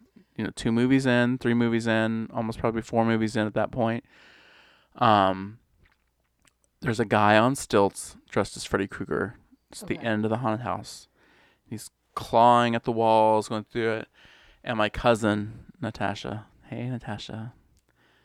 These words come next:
Speaker 1: she says, "Just don't finger me," like, really loud.
Speaker 2: <laughs>
Speaker 1: And that, that's, every time I see Freddy Krueger, that
Speaker 2: You,
Speaker 1: thought.
Speaker 2: it comes right back.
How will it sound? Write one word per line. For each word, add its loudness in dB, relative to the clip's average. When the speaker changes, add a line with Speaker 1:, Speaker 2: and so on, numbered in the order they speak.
Speaker 1:
she -12
says, -8
"Just 8
don't 8
finger 2
me," -6
like, -4
really 4
loud. -2
Speaker 2:
<laughs> 0
Speaker 1:
And 2
that, 6
that's, 6
every 12
time 6
I 8
see 2
Freddy 6
Krueger, 0
that 6
Speaker 2:
You, -20
Speaker 1:
thought. 4
Speaker 2:
it -4
comes 0
right 2
back. 4